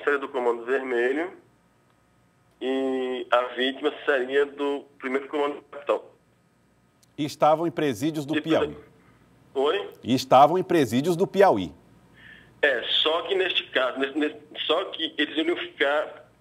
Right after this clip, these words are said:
Speaker 1: é, em presídios diferentes.
Speaker 2: Correto.
Speaker 1: O, os autores do homicídio iriam pra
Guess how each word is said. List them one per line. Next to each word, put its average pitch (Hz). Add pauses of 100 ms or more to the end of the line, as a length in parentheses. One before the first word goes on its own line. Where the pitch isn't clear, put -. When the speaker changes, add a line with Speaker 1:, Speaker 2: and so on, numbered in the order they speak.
Speaker 1:
é, 135
em 156
presídios 151
diferentes. 151 (240)
Speaker 2:
Correto. 104
Speaker 1:
O, 156
os 160
autores 165
do 135
homicídio 123 (480)
iriam 160
pra 143